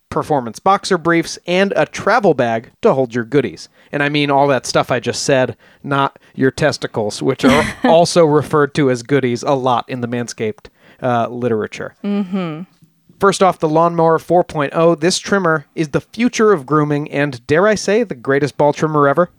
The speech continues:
Speaker 1: Their fourth generation trimmer features a cutting-edge ceramic blade to reduce grooming accidents thanks to their advanced skin-safe technology. The Lawnmower four point oh is waterproof and also has a four thousand K L E D spotlight for when you need a more precise shave.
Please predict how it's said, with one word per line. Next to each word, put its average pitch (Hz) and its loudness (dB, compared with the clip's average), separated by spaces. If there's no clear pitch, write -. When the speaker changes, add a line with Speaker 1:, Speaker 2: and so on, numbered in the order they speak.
Speaker 1:
Their 139 0
fourth 143 -2
generation 139 -2
trimmer 156 0
features 165 -2
a 160 0
cutting-edge 190 0
ceramic 165 0
blade 147 2
to 143 2
reduce 131 0
grooming 170 -2
accidents 135 -4
thanks 190 -2
to 214 0
their 220 4
advanced 170 -2
skin-safe 180 -4
technology. 160 -2
The 143 0
Lawnmower 151 2
four 165 2
point 151 0
oh 151 4
is 131 0
waterproof 151 0
and 151 -4
also 214 2
has 185 0
a 196 2
four 196 0
thousand 185 0
K 151 0
L 185 0
E 208 -4
D 135 -10
spotlight 143 -4
for 226 2
when 180 2
you 175 0
need 165 0
a 165 0
more 147 0
precise 131 -4
shave. 113 -2